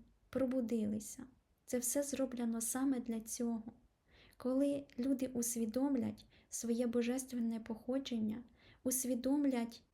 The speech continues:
заради чого вони сюди прийшли, все почне дуже активно змінюватися. Більша частина людей, звісно, уже пробудилася, тому ситуація буде потихеньку змінюватися. Але ці всі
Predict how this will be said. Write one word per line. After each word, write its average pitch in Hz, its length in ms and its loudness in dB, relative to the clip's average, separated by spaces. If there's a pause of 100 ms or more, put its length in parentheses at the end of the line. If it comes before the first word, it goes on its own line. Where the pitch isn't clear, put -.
заради 277 400 2
чого 247 360 0
вони 214 280 2
сюди 220 300 -2
прийшли, 220 640 -2 (140)
все - 200 -2
почне 254 380 -2
дуже 269 320 -2
активно 240 500 0
змінюватися. 233 960 0 (140)
Більша 294 340 2
частина 262 520 0
людей, 247 440 0 (280)
звісно, 247 460 -2
уже 233 240 0
пробудилася, 226 960 -2 (480)
тому 254 240 2
ситуація 247 720 -2
буде 233 460 -2
потихеньку 254 640 -2
змінюватися. 233 920 0 (180)
Але 233 360 2 (120)
ці - 160 -4
всі 233 460 -2